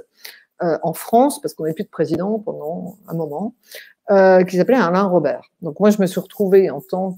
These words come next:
que membre du C E et membre du C H C C T par rapport à Alain Robert.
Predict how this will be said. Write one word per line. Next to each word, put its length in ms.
que 200
membre 320
du 100
C 300
E 280
et 60
membre 260
du 200
C 160
H 160
C 60
C 160
T 380
par 120
rapport 360
à 240
Alain 220
Robert. 300